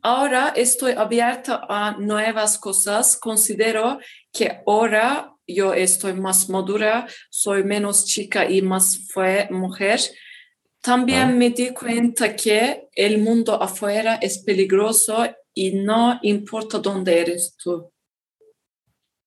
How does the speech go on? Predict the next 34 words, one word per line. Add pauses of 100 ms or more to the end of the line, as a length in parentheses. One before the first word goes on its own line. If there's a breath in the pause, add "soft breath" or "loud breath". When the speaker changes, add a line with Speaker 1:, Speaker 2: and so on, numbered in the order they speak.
(300)
Speaker 2:
Ya, (640 loud breath)
muy
bien,
qué
genial. (600 loud breath)
Por
eso
me
gustan
lo-,
los
viajes
a
otras
culturas.
Te, (440)
muchas
veces
reemplazan
viejas
ideas
que
por,
por
extrañas
que
sean,
te,
se
habían
implantado
en
tu
cabeza.